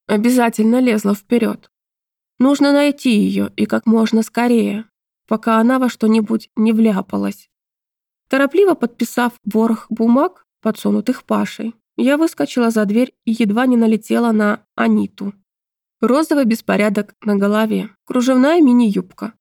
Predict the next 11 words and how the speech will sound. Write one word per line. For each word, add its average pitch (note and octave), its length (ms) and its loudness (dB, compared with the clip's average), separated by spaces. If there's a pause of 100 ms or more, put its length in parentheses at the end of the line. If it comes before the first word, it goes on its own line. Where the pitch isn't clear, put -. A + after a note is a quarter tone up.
(140)
колготки C4 520 0
с - 80 -8
кошачьими G#3+ 600 -2
мордами G#3+ 460 0
на G#3+ 120 0
коленках. F#3+ 840 -6 (480)
Куратор E4+ 440 -2
из F4 80 -4
совета B3 580 -2
собственной A3 560 -4
персоной. G3+ 640 -6